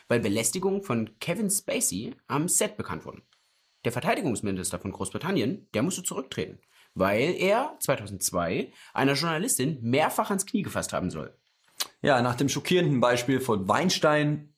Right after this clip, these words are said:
Speaker 2: wird bei solchen Vorfällen eigentlich nicht mehr so ganz hinterfragt. Niemand will sich vorwerfen lassen, bei sowas nichts unternommen zu haben. Und diese Vorwürfe zu hinterfragen? Nein, das macht man nicht. Denn man will ja nicht selber als Sexist gelten.
Speaker 1: Unter dem Hashtag MeToo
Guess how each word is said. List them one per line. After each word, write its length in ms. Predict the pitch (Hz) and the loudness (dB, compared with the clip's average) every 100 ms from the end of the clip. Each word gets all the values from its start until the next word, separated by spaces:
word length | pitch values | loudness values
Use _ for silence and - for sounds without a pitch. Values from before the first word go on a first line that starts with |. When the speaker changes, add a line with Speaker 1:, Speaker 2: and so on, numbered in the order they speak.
| - | 2
Speaker 2:
wird 220 | 135 135 | 2 4
bei 200 | 127 120 | 4 4
solchen 320 | 107 104 104 | 2 0 0
Vorfällen 460 | 104 107 117 104 104 | 0 0 2 2 2
eigentlich 300 | 101 104 113 | 0 0 0
nicht 160 | 113 | 0
mehr 140 | 113 101 | 0 0
so 180 | 101 | -2
ganz 240 | - 104 95 | -2 -2 -2
hinterfragt. 640 | 90 92 - 80 - - _ - - _ | -4 -2 0 0 -2 -16 _ -20 -20 _
Niemand 220 | 151 165 | 4 6
will 80 | 135 | 4
sich 140 | 135 123 | 0 4
vorwerfen 500 | 131 139 131 123 131 | 4 6 4 2 0
lassen, 500 | 120 110 123 113 - _ _ | 2 2 0 -2 -8 _ _
bei 100 | 95 | 0
sowas 300 | 117 120 127 | 2 2 2
nichts 320 | 147 147 - | 2 2 0
unternommen 460 | 135 120 123 147 117 | 2 4 4 2 0
zu 180 | 101 | -2
haben. 260 | 95 87 - _ _ _ _ _ - - - | -2 -4 -6 _ _ _ _ _ -16 -6 0
Und 100 | 127 | 2
diese 140 | 131 | 2
Vorwürfe 400 | - 135 127 127 | 2 4 4 0
zu 100 | 120 | 0
hinterfragen? 840 | 113 110 - - 110 214 285 - _ _ _ - | 2 0 -2 2 2 2 0 -6 _ _ _ -2
Nein, 280 | 113 85 80 _ - | 0 0 -6 _ -6
das 160 | 104 | 0
macht 160 | 143 - | 0 2
man 160 | 165 | 2
nicht. 380 | 170 - - - _ _ - - - | 2 0 -4 -14 _ _ -18 -4 6
Denn 340 | 139 151 147 | 6 6 0
man 180 | - 135 | 0 2
will 60 | 147 | 4
ja 100 | 156 | 4
nicht 160 | 160 | 2
selber 220 | - 143 131 | 2 4 4
als 120 | 123 | 2
Sexist 360 | 127 - 156 | 2 2 2
gelten. 260 | 110 90 - - _ _ _ _ _ _ _ _ _ _ _ - | 2 0 -2 -18 _ _ _ _ _ _ _ _ _ _ _ 0
Speaker 1:
Unter 180 | 135 143 | 2 4
dem 120 | 143 | 2
Hashtag 480 | 170 180 92 - - | 0 0 -2 -6 -6
MeToo 600 | 117 156 190 - 165 92 | 0 0 2 0 0 -2